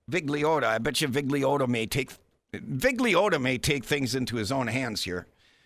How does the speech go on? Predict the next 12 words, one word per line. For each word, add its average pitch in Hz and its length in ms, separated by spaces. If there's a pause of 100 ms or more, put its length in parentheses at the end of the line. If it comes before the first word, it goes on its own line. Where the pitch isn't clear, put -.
(200)
Um, 127 460 (680)
I'm, 123 200 (280)
I'm 117 160
joking, 101 440
obviously. 82 680 (180)
Uh, 90 300
never 107 300
do 95 180
that. 82 240 (160)
Um, 101 360 (140)
W 170 340
H 165 420